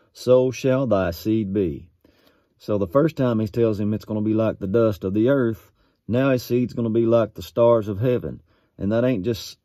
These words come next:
frilly language. It's, it's got a purpose, because Abram is the father of the faith and many nations. Remember, it was gonna be many nations. And through faith, there's gonna be two faithful people,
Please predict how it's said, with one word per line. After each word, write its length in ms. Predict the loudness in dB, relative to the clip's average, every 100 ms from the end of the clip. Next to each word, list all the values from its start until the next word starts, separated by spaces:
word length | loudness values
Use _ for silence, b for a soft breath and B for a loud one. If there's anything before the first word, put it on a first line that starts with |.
| _
frilly 320 | _ 2 2
language. 640 | 2 0 0 -2 -4 -8 -20 _ _ _
It's, 340 | -12 -12 -12 -18 -14
it's 180 | -10
got 140 | -2 -2
a 40 |
purpose, 520 | 2 0 0 -4 -12
because 420 | -12 -8 -2 -2 2
Abram 520 | 2 2 0 -4 -6 -12 _ _ _ _ _
is 160 | -4 -4
the 120 | 0
father 480 | 4 6 4 2 0
of 180 | -4 -10 _ _ _
the 120 | -8
faith 600 | -2 2 2 2 -2 -6 _ _ _ _ _ _ _
and 560 | -2 0 0 -2 -4 -4
many 400 | -2 0 2 2
nations. 500 | 0 -2 -6 -10 -6
Remember, 300 | -6 -4 -6
it 80 |
was 80 | -4
gonna 120 | -4
be 160 | -2 -2
many 280 | 0 0 -2
nations. 500 | -2 -2 -4 -8 -8
And 300 | -6 -6 -4
through 220 | -2 -2
faith, 480 | 0 2 2 -4 -6
there's 180 | -8 -8
gonna 280 | -8 -6 -2
be 160 | -4
two 320 | -4 -4 -2 -2
faithful 460 | 0 -2 -2 -6
people, 460 | -2 -2 -2 -8